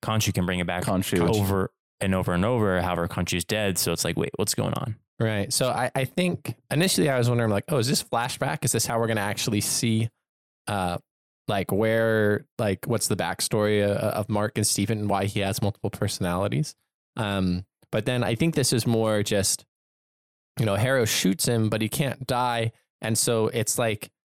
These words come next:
Speaker 3: he's trying to judge him. So he's in, like, this weird judgment world thing of Ammit.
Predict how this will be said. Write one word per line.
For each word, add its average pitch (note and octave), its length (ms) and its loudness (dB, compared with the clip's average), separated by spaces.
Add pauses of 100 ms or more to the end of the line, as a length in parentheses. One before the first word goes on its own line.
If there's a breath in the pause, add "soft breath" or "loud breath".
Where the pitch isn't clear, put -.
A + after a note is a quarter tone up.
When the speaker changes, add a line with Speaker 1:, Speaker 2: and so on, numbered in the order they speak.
(120)
Speaker 3:
he's A#2+ 160 2
trying B2 300 0
to G#2+ 120 0
judge A2 420 -2
him. D3+ 180 4
So B2+ 160 2
he's G#2+ 140 2
in, A#2 120 2
like, G#2+ 220 0
this G#2 200 0
weird G#2+ 400 2
judgment A2+ 580 0
world A2+ 540 2
thing A#2 400 0
of G2 220 -2
Ammit. G2 500 -2